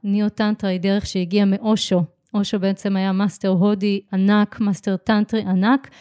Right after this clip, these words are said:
שלקח את הידע הטנטרי והנגיש אותו לאדם המערבי. והוא משם הביא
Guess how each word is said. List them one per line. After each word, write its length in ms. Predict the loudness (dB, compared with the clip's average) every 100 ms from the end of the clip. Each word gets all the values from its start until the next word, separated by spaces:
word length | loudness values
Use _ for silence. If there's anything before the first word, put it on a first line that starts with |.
| -18
שלקח 540 | -4 -2 0 0 0 -2
את 120 | -2
הידע 320 | -2 -2 -2
הטנטרי 480 | -2 0 0 0 0
והנגיש 440 | 0 0 -2 -2 -4
אותו 200 | -2 0
לאדם 380 | 0 0 0
המערבי. 680 | 0 0 0 0 0 2 0 -2 _ -20 -20 _ -2
והוא 200 | 2 2
משם 360 | 0 0 2 2 2
הביא 240 | 0